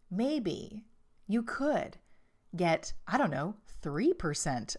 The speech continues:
of what you want, twenty percent of what you want, you know, maybe even more, but even if it was three percent, <laughs> okay,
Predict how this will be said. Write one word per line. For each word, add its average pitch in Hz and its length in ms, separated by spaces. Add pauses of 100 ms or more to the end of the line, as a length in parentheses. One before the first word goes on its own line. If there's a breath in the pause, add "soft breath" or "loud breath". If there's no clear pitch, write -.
of 160 240
what 190 200
you 151 120
want, 143 380 (420 soft breath)
twenty 359 480
percent 139 680
of 143 160
what 139 240
you 151 120
want, - 460 (880 soft breath)
you 156 80
know, 151 220 (160)
maybe 311 220
even 269 180
more, 240 140
but 170 200
even 294 300
if 381 140
it 381 40
was 294 160
three 240 260
percent, 233 680 (300)
<laughs> - 280
okay, 208 420